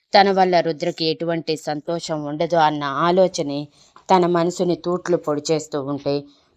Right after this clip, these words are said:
ప్రాణంగా ప్రేమించిన భర్త ఒకవైపు, భర్త ప్రతిరూపం మరోవైపు నిలబడుతూ, "దేనివైపు ఉంటావు నువ్వు?" భర్తే కావాలనుకుంటే జీవితాంతం ఇక నీకు పిల్లలు ఉండరు.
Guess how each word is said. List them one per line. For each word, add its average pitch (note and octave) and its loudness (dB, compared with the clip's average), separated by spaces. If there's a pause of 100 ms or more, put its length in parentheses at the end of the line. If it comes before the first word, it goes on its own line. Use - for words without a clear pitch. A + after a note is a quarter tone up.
ప్రాణంగా F3+ 4
ప్రేమించిన D3+ -2
భర్త D3+ -6
ఒకవైపు, D3+ -2 (360)
భర్త F#3+ -2
ప్రతిరూపం E3 0
మరోవైపు D3+ -2
నిలబడుతూ, D#3 -2 (3750)
"దేనివైపు G3+ 4
ఉంటావు E3+ 2
నువ్వు?" D3 -6 (240)
భర్తే F#3 -2
కావాలనుకుంటే D#3 -2
జీవితాంతం D#3+ -2 (400)
ఇక F3+ -2
నీకు E3+ 0
పిల్లలు D#3+ -2
ఉండరు. D3+ -4